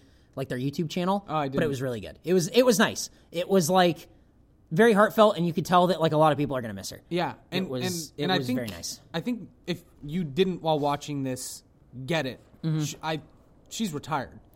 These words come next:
Speaker 1: Yeah, oh, yeah, yeah. Her, her contract is up, and that's, and that's the end of
Speaker 2: That's it.
Speaker 1: Yeah.
Speaker 2: And, and I, I want everybody to appreciate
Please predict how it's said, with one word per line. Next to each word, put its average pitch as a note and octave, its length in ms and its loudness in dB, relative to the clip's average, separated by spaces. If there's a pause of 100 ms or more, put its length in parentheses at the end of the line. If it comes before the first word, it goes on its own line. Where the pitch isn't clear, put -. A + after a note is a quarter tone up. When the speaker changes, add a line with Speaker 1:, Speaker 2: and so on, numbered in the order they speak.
(260)
Speaker 1:
Yeah, A#3+ 160 2
oh, C#4 160 12
yeah, A#3+ 120 8
yeah. G3 160 4
Her, C#4 260 4
her C#4 140 4
contract G3 480 4
is A3+ 100 0
up, B3+ 160 2
and F3 100 0
that's, E3 380 -4
and D#3 140 0
that's D3+ 280 -2
the D3+ 200 -6
end C3+ 260 -2
of A#2 280 -6 (140)
Speaker 2:
That's E3 220 -4
it. D3 260 -8
Speaker 1:
Yeah. - 80 -20 (180)
Speaker 2:
And, F#3+ 220 -2 (100)
and F3+ 360 -4 (460)
I, F3+ 220 2 (140)
I E3+ 160 0
want A3 320 0
everybody E3+ 460 -2
to C#3+ 460 -6
appreciate D#3 580 -6